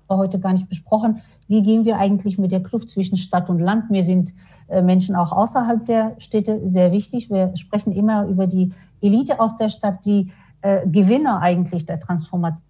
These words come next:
äh, sind, die Gewinner der Digitalisierung, äh, sind, Gewinner von einer Nachhaltigkeitsbewegung. Aber wie sieht es aus mit der Landwirtschaft draußen? Wie sieht es aus mit den Menschen, die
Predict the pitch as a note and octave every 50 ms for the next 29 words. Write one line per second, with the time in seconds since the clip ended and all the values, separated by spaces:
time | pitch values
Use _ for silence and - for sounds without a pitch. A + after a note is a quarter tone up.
0 | _ _ _ _ - F3+ F#3+ G3+ G#3+ - G#3+ G#3+ G#3 F#3 F#3 G#3+ G#3+ G#3+ G3 G#3+
1 | A#3 A#3+ G3+ G#3 G3+ F#3 G#3+ G3 G3 B3+ C#4 C4+ A#3 F#3+ F3 F3 E3+ D#3+ F3 D#3+
2 | - D#3+ - F3 E3+ E3+ E3+ D#3+ F3 G3+ G#3 A3+ A#3 A#3+ A3+ A#3 A3 G#3 F#3+ G#3
3 | A3 A3+ G3+ F#3 F3+ G#3 F3+ G3 A#3 B3 B3+ A3+ F#3+ - - G3 F#3+ F#3+ F#3 F#3
4 | F#3 F#3 F#3 F3+ F3+ F3+ F3+ G#3 A3 - B3+ A#3+ - A3+ - - - G#3+ G3+ -
5 | G3 F#3 F#3+ F3+ G#3 G3+ F#3 G3+ G3+ - G3+ F#3+ F#3+ G3+ F#3+ F#3 G#3 A#3 A#3+ A3
6 | A#3+ A#3+ G#3+ - G#3+ - - - G3+ G3+ G3 - G3+ F#3 G3 F#3+ F3+ E3 E3 D#3+
7 | D#3+ E3+ D#3+ - - F3 D3+ - - _ E3 E3 D#3 F3+ F3+ F3 G#3 B3 C4+ C4
8 | B3+ B3 A3 A#3 G#3+ - - G3+ G3 - G#3 G3 F#3 F#3+ F#3 F#3 F#3 F#3 F#3 -
9 | - F3 F3 F#3 F3+